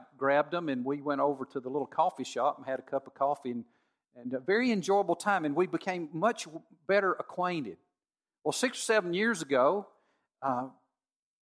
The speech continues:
the Lord brought J B and Shuggie to our church and brought Pastor J B to our staff, and ever since then, we have worked together every day and,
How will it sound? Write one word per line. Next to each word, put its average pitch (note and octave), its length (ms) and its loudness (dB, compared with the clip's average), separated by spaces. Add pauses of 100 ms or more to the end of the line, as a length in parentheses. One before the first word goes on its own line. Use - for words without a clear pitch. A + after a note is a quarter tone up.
(360)
the D3+ 60 6
Lord F3+ 320 4
brought F3 260 2
J E3 220 0
B E3 200 2
and D#3 80 -2
Shuggie F#3 380 -2
to D#3+ 100 -6
our C#3+ 100 -4
church - 340 -8
and C#3+ 100 -6
brought D#3 220 0
Pastor D#3+ 340 -8
J D#3 200 -4
B F3+ 220 -4
to - 200 -18
our C#3 120 -12
staff, F#3 420 -6
and C#3+ 80 -2
ever D3+ 160 -6
since G3+ 220 -8
then, C#3+ 180 -6 (240)
we F3 140 -2
have C3 180 -4
worked D3 360 -4
together D3+ 420 -2
every C#3 200 -2
day D3 320 2
and, A2+ 140 -4